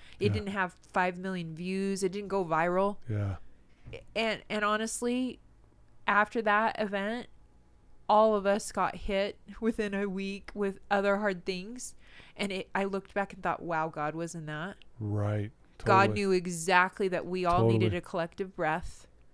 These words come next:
Speaker 2: Totally.
Speaker 1: We all connected. We all sat together, held space for each other. And that to me, I mean, you teach it all the time. That's the anecdote to addiction, right? Is connection.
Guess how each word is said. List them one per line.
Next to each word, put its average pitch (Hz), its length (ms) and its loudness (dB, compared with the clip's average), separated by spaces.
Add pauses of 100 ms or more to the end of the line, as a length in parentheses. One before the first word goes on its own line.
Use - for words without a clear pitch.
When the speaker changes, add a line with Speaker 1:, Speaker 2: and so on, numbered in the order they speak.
(100)
Speaker 2:
Totally. 110 440 -2 (200)
Speaker 1:
We 185 140 -2
all 156 180 0
connected. 190 800 -6 (200)
We 180 120 -4
all 147 140 -4
sat - 440 -4
together, 170 460 -4
held 175 260 -6
space 175 380 -6
for - 140 -8
each 180 220 -8
other. 170 360 -6 (1040)
And 202 200 -2
that 202 320 4
to - 140 -12
me, 180 360 -8
I 175 80 -2
mean, 180 220 -4
you 185 320 -6
teach - 340 -10
it - 60 -12
all 165 160 0
the 156 80 -8
time. 175 380 -6
That's 165 240 -8
the - 120 -10
anecdote 160 480 -8
to - 120 -10
addiction, 160 440 -8
right? 160 220 -6
Is 170 120 -12
connection. 185 600 -14